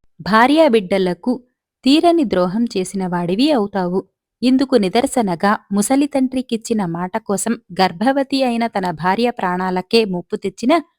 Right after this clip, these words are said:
ఒక అవివేకి అయిన రాజు కథ చెబుతాను, శ్రమ తెలియకుండా విను," అంటూ ఇలా చెప్పసాగాడు. పూర్వం అంగరాజ్య పాలకుడైన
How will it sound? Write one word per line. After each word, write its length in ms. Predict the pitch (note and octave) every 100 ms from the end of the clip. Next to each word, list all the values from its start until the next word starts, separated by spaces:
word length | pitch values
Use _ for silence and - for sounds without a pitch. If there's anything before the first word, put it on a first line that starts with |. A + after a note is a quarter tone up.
| -
ఒక 160 | A#3 D4
అవివేకి 760 | - G3 A#3+ C4+ D#4 D#4 C#4+ G3
అయిన 260 | F#3+ F#3+
రాజు 340 | F3+ E3+ E3+ A#3
కథ 140 | G3 A3
చెబుతాను, 580 | C4 A#3 G#3+ F#3 G3 - _ _ _
శ్రమ 280 | - G3 A3
తెలియకుండా 680 | C#4 B3 G3+ - F3+ G3 B3+
విను," 320 | G3+ G#3 A3 G3
అంటూ 340 | F#3+ F#3 A3 -
ఇలా 200 | A#3 C#4+
చెప్పసాగాడు. 720 | A#3 - G3 F#3 F3 F3+ G3 - _ _ _ -
పూర్వం 380 | C#4+ D4 D#4+ E4 -
అంగరాజ్య 600 | G3 A3+ D4 C#4+ A3 B3+
పాలకుడైన 800 | B3 G#3 G3 G3+ G#3+ G3+ G3 A3